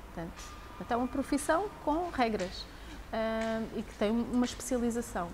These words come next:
Um blogger ou um vlogger, o que acontece é, são, por vezes, pessoas que têm um interesse por uma temática,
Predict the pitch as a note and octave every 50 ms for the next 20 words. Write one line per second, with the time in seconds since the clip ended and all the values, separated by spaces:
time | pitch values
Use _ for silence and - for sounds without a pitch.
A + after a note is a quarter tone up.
0 | - - - - - A#3+ A#3+ A#3 A#3 A#3+ A#3 A#3 A#3 A3 A3+ A#3 A3+ - - -
1 | G#3+ A3+ A#3 A#3 A3 A3+ A3 A3 G3+ G#3 G#3 A3 A#3+ D4 D#4 - - - - -
2 | - - - - - - - - - - - - - - - - - - - C4
3 | - B3 A#3+ C4 B3+ D4 D4+ C#4 - C4+ G#3 F#3+ - - - - D4 C4 B3 A3+
4 | G3+ G3+ F#3+ - - - - - - - - - B3 B3 A#3 B3 B3 - - -
5 | - C4+ B3 B3 C#4 D#4 - - - - - - D4+ C#4+ C4 A3+ G3+ G3 G#3 A3
6 | A#3 A3+ - A#3+ A#3+ A#3+ - - - A#3 A3 A3 A3 - - A#3 G3+ G3 G#3 -
7 | C4+ C4 - E4 G4+